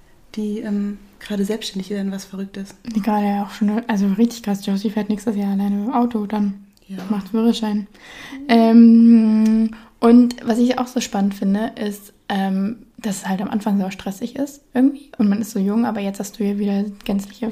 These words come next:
Speaker 2: Möglichkeiten und Freiheiten.
Speaker 1: Mhm.
Speaker 2: Aber sag mal, hast du das damals so erlebt, dass Leute irgendwie dachten, dass du deren Babysitter bist oder so? Also weil du ja so jung Mama warst, also dass du wie so eine Teenie-Mutti irgendwie,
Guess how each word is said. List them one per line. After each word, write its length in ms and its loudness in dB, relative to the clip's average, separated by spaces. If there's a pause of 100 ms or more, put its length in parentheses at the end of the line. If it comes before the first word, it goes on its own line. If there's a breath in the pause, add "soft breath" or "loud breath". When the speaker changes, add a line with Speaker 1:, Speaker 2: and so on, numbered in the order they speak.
Speaker 2:
Möglichkeiten 540 -6
und 100 -4
Freiheiten. 640 -6
Speaker 1:
Mhm. 420 -6
Speaker 2:
Aber 160 2
sag 140 2
mal, 120 6
hast 200 0
du 40 2
das 140 0
damals 360 0
so 60 0
erlebt, 360 2
dass 240 -4
Leute 240 -2
irgendwie 260 -2
dachten, 360 -4
dass 180 -6
du 80 -6
deren 300 -2
Babysitter 520 -4
bist 280 -4
oder 240 0
so? 180 -6 (600 loud breath)
Also 240 2
weil 140 4
du 80 4
ja 120 4
so 480 4 (100)
jung 460 6
Mama 380 0
warst, 340 -6
also 160 -2
dass 200 -4
du 100 -2
wie 80 2
so 120 0
eine 360 2 (540 loud breath)
Teenie-Mutti 720 8
irgendwie, 580 2